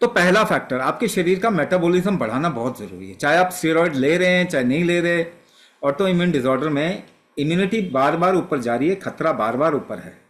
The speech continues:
और ये ऐसी सिचुएशन लेके क्यों आए हम? आपको मालूम है आपका बॉडी केमिकल्स के लिए डिज़ाइन नहीं हुआ था? क्या आपको मालूम है इस बात का? क्या आपको मालूम है पेड़ पे आपकी दवाइयाँ नहीं लगती, अल्ट्रॉक्सिन और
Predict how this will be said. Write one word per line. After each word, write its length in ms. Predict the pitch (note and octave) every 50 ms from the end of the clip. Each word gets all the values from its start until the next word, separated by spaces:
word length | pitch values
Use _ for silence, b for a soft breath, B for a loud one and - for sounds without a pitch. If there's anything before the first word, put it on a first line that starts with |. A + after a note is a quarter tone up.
| _ _ _ _ _ b b b b b b -
और 140 | B2+ D3 E3
ये 160 | F3 F#3 F3+ F#3
ऐसी 240 | F3 E3 - A#3+ -
सिचुएशन 460 | - F3 - F#3 F#3 F3+ G#3+ G#3 D#3+
लेके 320 | C3+ C#3 E3 E3 - G#3+
क्यों 220 | - - D3+ B2+ G#2+
आए 120 | G2+ G2+
हम? 180 | F2+ F2 E2+ E2 - _ _ _ _ _ _ _ _ _ _ _ _ _ _ b b b b b
आपको 240 | - - - - G3+
मालूम 300 | F#3 F3 F3+ G#3+ A3 A3
है 60 | A3+
आपका 220 | G#3 - - G#3
बॉडी 240 | E3 D3 D#3 E3+ F#3+
केमिकल्स 460 | F#3 F3 D#3 D#3+ F3 E3+ A3 G#3+ G#3+
के 100 | - G3+
लिए 120 | F#3+ G3 F#3+
डिज़ाइन 360 | D#3+ C3 A#2 C3 C#3+ D#3+ F3
नहीं 140 | F3+ F#3+ F3+
हुआ 160 | D#3 D#3 D3
था? 140 | - F3+ G#3 B3 - - _ _ _ _ _ _ _ _ _ _ _ _ _ _ _ _ _ _ _ _ _ -
क्या 120 | - D3
आपको 180 | D3 D3+ - F#3+
मालूम 280 | D#3+ D3+ D3+ E3+ F#3+ G#3
है 60 | G3
इस 80 | -
बात 200 | G3+ F3+ E3+ -
का? 60 | - - - - - _ _ _ _ _ _ _ _ _ _ _ _ _ _ _ b b b b b b b -
क्या 100 | E3+ F3
आपको 180 | F#3 F3+ A#3
मालूम 280 | G#3 G3 G3 A3 A#3 B3+
है 60 | C4
पेड़ 300 | - - G#3+ G#3 G#3+ G#3+
पे 120 | G3+ A3+
आपकी 240 | A3+ G#3 - - A#3
दवाइयाँ 380 | E3 D#3+ D#3+ E3+ F#3 G3+ G#3+ G#3
नहीं 120 | G#3+ G#3+
लगती, 280 | G3+ G3+ G3+ - - A#3
अल्ट्रॉक्सिन 640 | G3+ F3 E3 D#3+ F3+ F3 E3 - - - F#3+ F3+ F3
और 340 | E3+ E3+ E3+ D3+ - -